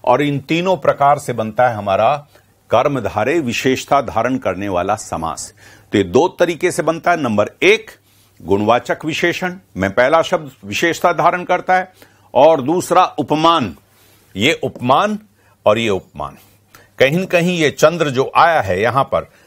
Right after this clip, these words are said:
चाहे यहां आया हो, चाहे यहां आया हो, ये इस मुख की विशेषता बताने के लिए ही आया है। तो ये विशेषता गुणवाचक विशेषण से बताई जाती है और उपमेय उपमान के द्वारा भी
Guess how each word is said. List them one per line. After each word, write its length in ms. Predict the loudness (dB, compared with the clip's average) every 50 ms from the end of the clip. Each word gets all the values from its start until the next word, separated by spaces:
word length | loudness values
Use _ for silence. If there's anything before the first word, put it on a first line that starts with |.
| _ 0
चाहे 160 | 2 2 2
यहां 280 | 4 4 4 4 4 4 4
आया 160 | 6 6 6
हो, 160 | 6 4 4 2
चाहे 220 | 2 0 0 2
यहां 260 | 2 0 2 4 4 4
आया 160 | 4 4 2
हो, 240 | 2 2 0 -4 -10 _ _ _ _ -6
ये 140 | -2 -2 0
इस 260 | 0 -2 -2 -2 0
मुख 300 | 0 0 0 0 -2 -6
की 180 | -10 -6 -6 -6
विशेषता 540 | -4 -4 -4 -2 -2 -2 -2 -2 -2 -2 -2
बताने 380 | -2 -2 -2 -2 -2 -2 -4
के 120 | -8 -10 -10
लिए 180 | -8 -8 -8
ही 200 | -8 -6 -6 -6
आया 260 | -6 -6 -8 -8 -8
है। 100 | -8 -10 -12 _ _ -20 -20 -20 -20 -20 _ -8
तो 100 | -8 -8 -6 _ -2
ये 160 | 2 4 4
विशेषता 680 | 4 2 0 -4 -4 -4 -4 -4 -4 -2 -2 -2 -2 -4 _ _ _ _ _ _ -4
गुणवाचक 540 | -2 0 2 2 0 0 0 -4 -8 -8 -8
विशेषण 480 | -6 -4 -2 -2 -2 -2 -4 -4 -4
से 140 | -4 -6 -6
बताई 300 | -4 -4 -2 -2 -4 -2
जाती 320 | -2 -4 -6 -6 -8 -10
है 160 | -10 -10 -10 -12 _ -20 -20 -20 _ -2
और 160 | 0 0 0
उपमेय 420 | 0 -4 -12 -10 -4 -2 -2 -2 -2
उपमान 400 | -2 -4 -6 -4 -4 -4 -4 -4
के 140 | -6 -4
द्वारा 260 | -2 0 0 0 -2 -2
भी 220 | -4 -6 -10 -8